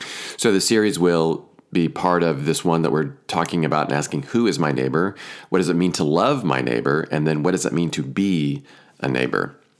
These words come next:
And so you can go on to the Urban Village Podbean page and read other, uh, members of our staff reflecting on these questions. So let's take a look at this passage here. So there is, uh, this lawyer, the text tells us, who's really kind of a, a specialist in religious law, and he asks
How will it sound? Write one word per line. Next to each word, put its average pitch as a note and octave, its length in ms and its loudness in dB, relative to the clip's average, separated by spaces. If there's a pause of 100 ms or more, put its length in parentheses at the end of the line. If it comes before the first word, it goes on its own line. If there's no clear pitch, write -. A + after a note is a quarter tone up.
(160)
And C#2+ 100 -6
so D#2 80 -2
you C#2 140 -2
can C#2+ 140 0
go C#2+ 180 2
on C#2 180 0
to D2 80 -2
the - 140 -2
Urban C2+ 240 -2
Village C2 300 -2
Podbean C#2+ 440 -2
page C2+ 300 -2
and B1+ 140 0
read C2+ 220 0
other, C#2+ 380 0 (520)
uh, B1+ 160 -2
members D#2+ 320 2
of C#2 80 -2
our C#2 100 2
staff C#2 420 0
reflecting D2 440 -2
on B1+ 160 -2
these C2 280 -4
questions. - 640 -6 (720)
So - 100 0
let's D#3 140 2
take C#3 100 2
a A#2+ 40 4
look A2 160 2
at - 80 0
this F2+ 100 2
passage F2 400 -2
here. C#2 340 0 (840)
So A2+ 160 2
there F#2+ 200 4
is, F#2 400 2
uh, F2 120 0
this D#2+ 320 0 (180)
lawyer, F#2 580 2
the E2 120 2
text - 340 -4
tells D#2+ 260 0
us, E2 140 -2
who's D#2+ 240 -2
really F#2+ 300 2
kind G2 160 -2
of D2 80 0
a, C#2+ 160 2
a - 60 -2
specialist - 680 0
in D2+ 140 -2
religious D2 460 -2
law, C2+ 180 2
and C#2 100 -2
he D#2 80 -2
asks - 540 -2